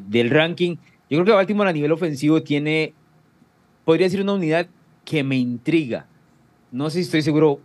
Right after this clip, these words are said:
que la pondría como una de las posibles mejores de la N F L, pero sí me intriga. Porque una cosa es decir, firmaron a Odell Beckham junior, pero ¿cuál Odell Beckham junior, no? Porque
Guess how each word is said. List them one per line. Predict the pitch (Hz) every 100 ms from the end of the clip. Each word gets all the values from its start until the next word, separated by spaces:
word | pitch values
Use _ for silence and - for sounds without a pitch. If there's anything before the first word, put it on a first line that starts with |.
| -
que | 110
la | 107
pondría | - 113 117 127
como | 127 127
una | 117 127
de | 131
las | 110
posibles | - 110 107 127 135
mejores | 127 131
de | 135
la | 139
N | 135 143
F | 147
L, | 143
pero | 104
sí | -
me | 120
intriga. | 117 104 120 127 104 82 - - _ _
Porque | 135 135 135 147 135 131 _ _ _ -
una | 160
cosa | 175 180
es | 180
decir, | 175 175 -
firmaron | 139 120 123 135 151
a | 156
Odell | 151 143
Beckham | 147 165 170
junior, | 165 180 190
pero | 175 139 95 - _ _ _ - - - _
¿cuál | 120 131 135
Odell | 120 117
Beckham | 110 117 127
junior, | 165 107 -
no? | 95 120 135 -
Porque | - -